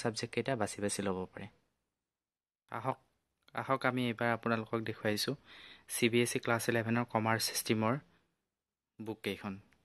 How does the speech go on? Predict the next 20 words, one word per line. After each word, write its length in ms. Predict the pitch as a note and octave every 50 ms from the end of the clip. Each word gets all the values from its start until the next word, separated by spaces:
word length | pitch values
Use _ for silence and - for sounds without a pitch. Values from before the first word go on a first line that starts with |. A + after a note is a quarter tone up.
| _
কি 80 | - A#2 -
কি 100 | - A#2+ A2
বুক 120 | A2 G#2 - -
প্ৰয়োজন। 300 | - G2 F#2+ F#2 F#2 G2 - _ _ _ _ _ _ _ _ _ _ _ _ _ _ _ _ _ _ _ - - - - B2
ইংলিছৰ 300 | A#2+ A#2+ B2 - C3+ B2 A#2
দুখন 180 | A2+ - - B2 A#2+ -
কিতাপ, 220 | - - A2+ A#2 - - _ _ _ _ _ - -
হৰণবিল 420 | - A#2 A2+ A2+ A2+ A2+ A2 A2+ A#2 A2+
এণ্ড 100 | A2+ A2+ -
স্নেপশ্বট, 480 | - - A2 G#2+ - - - G#2 G2+ B2+ - - _ _ _ _ _ _ _ _ _ _ _ _ _ _ _ _ _ _ _ _ _ _ _ _ _ _ _ _ _ _ _ _ _ -
টেক্সট 240 | - A#2+ A2+ - - -
বুক 120 | B2 B2 - A#2+
এণ্ড 80 | A#2 A#2
ছাপ্লিমেণ্টেৰী 540 | - G#2+ - - A2+ A2 A2 - A2 G#2+ G#2 G2 G2
ৰিডাৰ, 240 | F#2+ - G#2 G#2+ B2+ - - _ _ _ _ _ _ _ _ _ _ - - _ _ _ _ _ _ _ _ _ _ _ _ _ _ _ _ - -
একাউণ্টেঞ্চি, 640 | - - A#2+ A#2+ A#2 A#2+ A#2+ A#2+ A#2 - - C#3 D3+ D3 - _ _ - -
চি 100 | - - A2+ G#2+
বি 80 | A#2 A2+
এছ 80 | A2 -
ই 20 | -